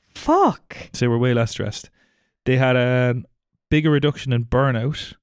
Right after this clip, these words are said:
Speaker 1: Okay.
Speaker 2: The control group without intervention showed no significant change in burnout.
Speaker 1: <laughs>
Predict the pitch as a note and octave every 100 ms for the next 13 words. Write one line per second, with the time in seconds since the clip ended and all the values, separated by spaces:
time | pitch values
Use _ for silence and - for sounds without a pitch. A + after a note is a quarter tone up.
0 | _ F#3+ F#3 E3 F3 - _ A#2 - A#2+
1 | - D#3+ F3+ D#3+ B2 A#2+ - - _ _
2 | B2 B2 C3 A#2 A2+ A2+ A#2 - D3+ -
3 | _ - - A#2+ A#2 A#2+ B2+ B2+ - A#2
4 | A#2+ A2+ - A2+ - A2 A2 A2 A2+ A2
5 | E2+ - -